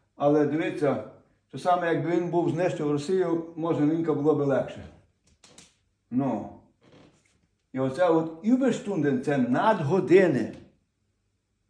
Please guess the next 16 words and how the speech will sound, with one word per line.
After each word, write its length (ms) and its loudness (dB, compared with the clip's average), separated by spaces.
Розумієте? 640 -4
Політикою 520 -4
я 140 -2
не 100 -6
бавлюся, 420 -2
просто 260 -10
вам 200 -6
пояснюю, 360 -2
щоб 140 -4
ви 300 -2
зав'язали 680 0
собі 260 -6
це 180 -10
слово 320 -4
Überstunden. 640 -2
Е, 600 -2